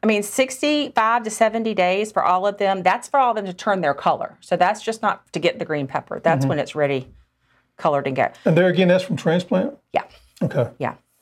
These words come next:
Speaker 1: And these, I mean, I like them just like a, you would eat a snacking pepper, like
Speaker 2: Mm-hmm.
Speaker 1: those lunchbox types. But of course,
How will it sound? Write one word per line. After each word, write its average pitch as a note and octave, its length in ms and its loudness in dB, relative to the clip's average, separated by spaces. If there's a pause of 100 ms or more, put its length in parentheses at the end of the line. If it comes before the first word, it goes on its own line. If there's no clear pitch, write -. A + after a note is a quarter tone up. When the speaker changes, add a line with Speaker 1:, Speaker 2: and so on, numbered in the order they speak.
(520)
Speaker 1:
And F3 180 2
these, B3 540 0 (360)
I F#3+ 40 0
mean, F3+ 260 -2
I G3 240 2
like C4+ 280 0
them C4+ 140 2
just A#3+ 180 -8
like A3 160 0
a, G3 140 -2
you G3 120 -2
would G3+ 100 2
eat F#3 100 2
a D#3+ 40 4
snacking F#3 440 -4
pepper, C4 300 0
like G3+ 160 2
Speaker 2:
Mm-hmm. F#3 40 -2
Speaker 1:
those F#3 120 -2
lunchbox G3 500 0
types. C#4+ 420 -2
But G3+ 120 2
of F#3+ 120 0
course, F#3+ 420 0